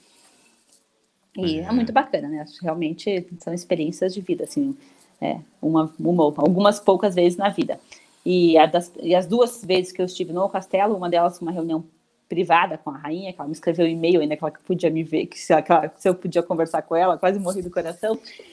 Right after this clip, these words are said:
Speaker 1: É,
Speaker 2: <laughs>
Speaker 1: e a segunda foi num evento gigante, os dois foram em razão do projeto social, porque eles são muito envolvidos e verdadeiramente, não aquela coisa de só pra ter, lá pra check.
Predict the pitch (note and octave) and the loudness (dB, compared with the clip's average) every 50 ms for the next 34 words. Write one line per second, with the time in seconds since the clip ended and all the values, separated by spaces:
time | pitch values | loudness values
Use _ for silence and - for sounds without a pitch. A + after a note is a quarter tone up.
0 | - - - - F3 - - E3+ F3 F#3 - - - _ _ - F#3+ F#3+ F#3+ - | -20 -10 -4 -2 0 0 0 0 -2 -4 -4 -10 -20 _ _ 2 2 2 2 2
1 | G#3+ F#3+ E3+ G3 G3+ F#3+ - F#3 E3 D#3+ D#3 D#3 F#3 F3 F3 E3 G3 G3+ F3 G3 | -2 -4 -2 0 -2 0 0 -2 -4 -4 -6 -4 -6 -6 -6 -6 -6 -2 0 0
2 | G#3 A#3 C4+ B3 A3+ F#3+ G#3 G3+ A3 A3+ - G#3+ G#3 G#3+ A3+ A3+ G#3 G#3+ G#3 G#3 | 0 0 0 -4 -2 0 0 0 0 0 -2 -4 -2 -2 -2 -4 -2 -4 -4 -6
3 | G#3 - G#3 G3+ G#3 F#3 F#3 - A3 - - - G3+ D3+ C#3 - _ _ _ _ | -6 -8 -6 -2 -2 -2 -2 -4 -12 -10 -6 -4 -4 -4 -6 -10 _ _ _ _
4 | _ _ _ - F3+ F3 F#3 G3 F3+ - A3 G#3 G#3 A3+ A#3+ B3+ C4+ A#3 G3+ G3 | _ _ _ -12 -8 -4 -2 -2 -2 0 -2 -2 0 0 0 2 2 2 2 0
5 | F#3 F3+ G#3+ A3 A3+ G#3+ B3+ A#3+ B3+ A#3+ G#3 A3 A#3 G#3+ A#3 A#3 A3+ A#3 B3 C4 | 0 0 -2 -2 -2 0 -2 0 0 0 2 2 2 4 4 2 2 2 2 4
6 | C4+ A#3+ G#3 F#3+ - - F#3 G3 G3 G3 G3 F3 F3+ F3 F#3 F3 F3+ F3 F3 F3 | 2 2 0 -4 -6 -6 -4 -4 -4 -4 -4 -4 -4 -2 -2 -2 -2 -2 -4 -2
7 | E3+ D#3 C#3 B2+ - - - - - E3+ E3 - E3+ E3 - - F3 E3+ F3 F3 | -2 -2 -2 -4 -8 -12 -10 -4 -2 -2 0 0 -2 -4 0 2 4 6 6 6
8 | E3+ D3 C#3 - - - D3 D3+ D3+ - D3+ C3 - _ - - - E3 D3+ - | 4 0 -4 -6 -2 2 2 2 2 0 -8 -10 -10 _ -4 2 4 4 4 2
9 | - | -2